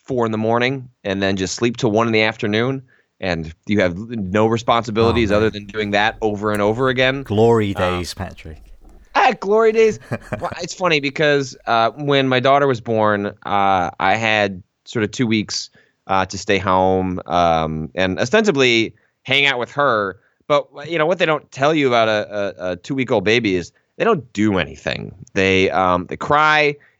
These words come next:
Speaker 1: they eat, um, and they pee and they poo. But other than that, um, they mostly just sleep in your arms. You don't really, you know, you're not playing with a baby who's two weeks old.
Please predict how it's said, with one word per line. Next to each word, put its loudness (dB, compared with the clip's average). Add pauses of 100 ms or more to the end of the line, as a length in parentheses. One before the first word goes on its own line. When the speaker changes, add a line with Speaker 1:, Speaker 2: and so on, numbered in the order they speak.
Speaker 1:
they -8
eat, -2 (360)
um, 0
and -6
they -2
pee 2
and -2
they 0
poo. 2 (300)
But 2
other 4
than 0
that, 0 (100)
um, -2
they 2
mostly 0
just -4
sleep 0
in 0
your 2
arms. -2
You -2
don't 0
really, 0
you 0
know, 2
you're 2
not -2
playing 0
with 2
a 0
baby 2
who's -4
two -6
weeks -4
old. -2